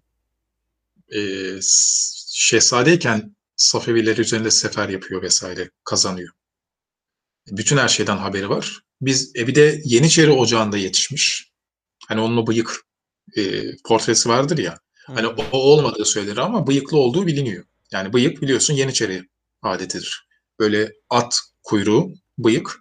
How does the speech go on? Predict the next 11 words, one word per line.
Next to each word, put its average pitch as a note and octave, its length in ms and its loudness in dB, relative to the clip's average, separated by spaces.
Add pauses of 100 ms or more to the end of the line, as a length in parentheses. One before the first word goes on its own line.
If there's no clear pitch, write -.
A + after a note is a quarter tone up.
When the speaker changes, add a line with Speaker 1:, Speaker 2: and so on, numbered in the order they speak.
(120)
Speaker 1:
Yeniçeri C#3 500 0 (960)
imajıdır. G2 580 -8 (480)
Yavuz B2+ 340 2
da G2 100 0
öyle. F#2 180 -2
Onların B2 440 0
içinde G2+ 500 -4
büyümüş. F#2+ 420 -6
E, A2 60 -6
ismi A2 280 -2
Yavuz. G#2 380 0